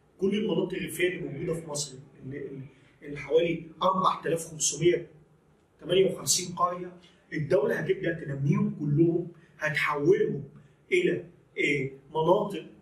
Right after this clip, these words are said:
مش طاردة للسكان، متوفر فيها كل الخدمات، صرف صحي وشبكات كهرباء على أعلى مستوى، المياه والكلام ده كله. نأمل إن خطة التنمية دي تتحقق علشان تحقق أهدافها،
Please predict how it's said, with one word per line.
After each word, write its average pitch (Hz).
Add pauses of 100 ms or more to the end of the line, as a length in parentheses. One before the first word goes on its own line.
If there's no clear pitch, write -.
(320)
مش 175
طاردة 190
للسكان، 180
متوفر 208
فيها 196
كل 190
الخدمات، 175
صرف 180
صحي 165
وشبكات 151
كهرباء 151
على -
أعلى 151
مستوى، 156
المياه 143
والكلام 147
ده 143
كله. -
نأمل 185 (320)
إن 147
خطة 214
التنمية 175
دي 165
تتحقق - (240)
علشان 147
تحقق - (260)
أهدافها، 170